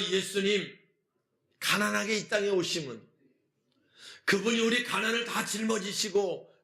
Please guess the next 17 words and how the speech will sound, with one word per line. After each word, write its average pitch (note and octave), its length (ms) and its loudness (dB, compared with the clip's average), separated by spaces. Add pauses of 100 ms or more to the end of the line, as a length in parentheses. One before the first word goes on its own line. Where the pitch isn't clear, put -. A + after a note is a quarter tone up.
우리를 E3+ 520 2 (320)
부요하게 D3+ 680 0
하려 D#3+ 280 -8
하심이라. C3+ 540 -16 (1080)
고린도후서 B2 500 2
팔 C#3 220 -4
장 C#3+ 260 -2
구 C3 140 -4
절 C3+ 320 0 (160)
무척 A2+ 400 -4
좋아합니다. C3 640 -8 (960)
저도 B2+ 220 2
제가 C3+ 200 0
목회를 C3+ 340 -2
하면서 B2+ 680 0 (240)
개척을 D3 600 2
하면서 C#3+ 760 -2